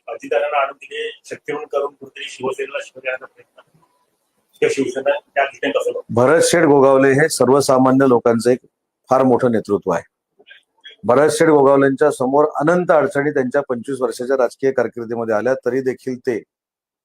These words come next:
Speaker 2: जिंकलेले आहेत. आणि आज त्यांचा एक सहकारी म्हणून त्यांच्याबद्दल मला नितांत अभिमान आहे. एक सर्वसामान्य कुटुंबातला माणूस, कसलीही राजकीय पा-, पार्श्वभूमी नसलेला माणूस,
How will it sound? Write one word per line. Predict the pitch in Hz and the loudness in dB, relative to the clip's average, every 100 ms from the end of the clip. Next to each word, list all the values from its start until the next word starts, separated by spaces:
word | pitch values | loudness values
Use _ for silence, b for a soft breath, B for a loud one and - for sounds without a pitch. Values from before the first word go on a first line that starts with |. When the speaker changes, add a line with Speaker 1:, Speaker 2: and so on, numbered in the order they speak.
| _ _ _ _ _ _ - 98 | _ _ _ _ _ _ -20 -8
Speaker 2:
जिंकलेले | 127 123 160 147 | -8 0 2 4
आहेत. | 113 98 113 _ _ _ _ _ - | 2 0 -6 _ _ _ _ _ -6
आणि | 127 | -2
आज | 127 151 160 | 2 2 2
त्यांचा | 143 131 147 | -2 0 -2
एक | 147 | -2
सहकारी | - 123 127 135 | -2 -2 0 0
म्हणून | 139 135 151 | 0 -4 -4
त्यांच्याबद्दल | 127 120 139 139 131 | -6 -4 -6 -6 -6
मला | 135 156 | -4 -6
नितांत | 143 117 147 151 151 | -6 -2 0 0 -2
अभिमान | 113 113 117 98 | -6 -6 -10 -10
आहे. | 92 _ _ _ _ _ - | -18 _ _ _ _ _ -14
एक | 139 | -14
सर्वसामान्य | - 135 151 156 156 156 165 170 | -4 2 2 4 2 2 0 -2
कुटुंबातला | 151 147 143 135 139 135 | -2 -2 0 0 0 0
माणूस, | 113 104 95 - _ _ _ _ _ _ - | -2 -4 -16 -20 _ _ _ _ _ _ -6
कसलीही | - - 160 170 | -6 -4 -2 0
राजकीय | 175 147 - 160 160 | 2 0 0 -2 0
पा-, | 165 143 135 | 0 0 -2
पार्श्वभूमी | 135 131 127 147 143 143 | -4 -8 -6 -8 -6 -6
नसलेला | 131 - 131 120 | -8 -6 -6 -4
माणूस, | 104 98 92 | -6 -10 -16